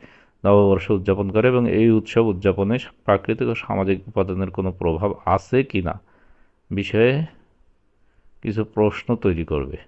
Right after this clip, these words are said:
যদি শিক্ষার্থীদের এই বিষয়ে প্রশ্ন তৈরি করতে সমস্যা বোধ করে, তবে পাঠ্যপুস্তকে প্রদত্ত পহেলা বৈশাখ উদযাপনের ইতিহাস প্রবন্ধটি পড়ে নিতে বলতে পারেন।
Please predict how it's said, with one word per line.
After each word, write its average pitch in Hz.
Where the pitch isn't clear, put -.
যদি 95
শিক্ষার্থীদের 117
এই 107
বিষয়ে 110
প্রশ্ন 107
তৈরি 107
করতে 104
সমস্যা 92
বোধ 98
করে, 92
তবে 98
পাঠ্যপুস্তকে 117
প্রদত্ত 107
পহেলা 110
বৈশাখ 117
উদযাপনের 98
ইতিহাস 87
প্রবন্ধটি 104
পড়ে 107
নিতে 110
বলতে 92
পারেন। 139